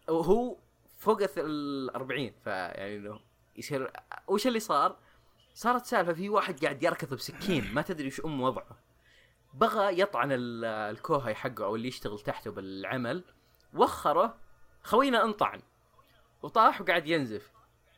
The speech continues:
طبعًا هو قاعد يقول إنه، "أوه، يعني، الحين المفروض إني أنا صرت ويزرد." يقول، "لا، لحظة، سيج، لا، لحظة، يعني، المفروض إني كان، آه، إن فوق الأربعين لازم أصير، يعني، أصير الجريت سيج."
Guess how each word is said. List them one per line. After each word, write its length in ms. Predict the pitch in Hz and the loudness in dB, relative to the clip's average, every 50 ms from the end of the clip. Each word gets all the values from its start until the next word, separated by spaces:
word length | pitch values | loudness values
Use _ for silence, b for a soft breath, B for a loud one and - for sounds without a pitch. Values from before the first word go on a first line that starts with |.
| _ _ _ _ _ _ _ _ _ _ _ - | _ _ _ _ _ _ _ _ _ _ _ 4
طبعًا 440 | 185 190 165 151 135 151 180 185 - | 4 4 4 4 0 0 -2 -2 -4
هو 160 | 147 143 151 | -6 -6 -4
قاعد 200 | 143 156 151 139 | -4 -4 -4 -4
يقول 320 | 127 113 135 151 143 143 127 | -6 -6 -4 -4 -4 -4 -4
إنه، 300 | 120 120 117 120 135 131 | -4 -6 -6 -6 -4 0
"أوه، 220 | 139 135 123 117 | 2 4 4 4
يعني، 320 | 117 110 107 117 123 120 117 | 2 0 -2 -2 -4 -4 -4
الحين 240 | 120 - - 170 | -6 -6 -6 -4
المفروض 280 | 151 139 - - 147 135 | -4 -4 -4 -4 -6 -4
إني 140 | 135 135 135 | -2 -2 -2
أنا 80 | 135 | -2
صرت 280 | 131 - 160 143 - - | -2 -2 -4 -4 -4 -2
ويزرد." 420 | 147 160 156 151 135 117 - - - _ b b b b b b | -4 -2 0 2 0 0 0 -4 -16 _ b b b b b b
يقول، 240 | b 120 139 139 127 | b -4 -4 -2 0
"لا، 140 | 151 160 - | 0 0 0
لحظة، 360 | - 147 151 - 135 131 139 139 | 0 -4 -4 -2 0 0 0 0
سيج، 380 | - - 170 160 139 120 - - - | 0 0 0 0 0 -2 -6 -10 -6
لا، 200 | 135 151 165 - | -2 0 0 0
لحظة، 340 | 143 156 - - - 127 110 | 0 -4 -6 -4 -2 -2 -2
يعني، 200 | 107 107 110 127 | -2 -2 -2 -4
المفروض 360 | 131 131 131 - 156 151 135 | -6 -6 -8 -10 -10 -10 -8
إني 120 | 135 135 131 | -8 -8 -8
كان، 520 | - - 160 147 143 135 135 139 135 127 127 | -6 -4 -4 -2 -4 -4 -6 -8 -6 -4 -2
آه، 540 | 120 117 113 110 110 110 107 107 104 - 135 | 0 0 0 0 0 -2 -2 -2 -2 -2 -2
إن 180 | 139 139 135 | -2 -4 -6
فوق 240 | - - - 160 147 | -6 -4 -4 -2 0
الأربعين 460 | 147 135 120 113 131 123 156 147 131 | 0 0 0 0 -2 -2 -2 -2 0
لازم 280 | 120 135 143 139 143 135 | 0 0 0 0 -2 -8
أصير، 180 | 131 - 131 | -8 -8 -6
يعني، 200 | 117 131 143 147 | -6 -4 -4 -6
أصير 200 | 131 - 165 143 | -4 -4 -4 -4
الجريت 420 | 139 131 127 127 - 170 180 180 - | -4 -6 -6 -4 -2 -2 -2 -2 -4
سيج." 300 | - - 143 117 - | -2 -2 -2 -2 -2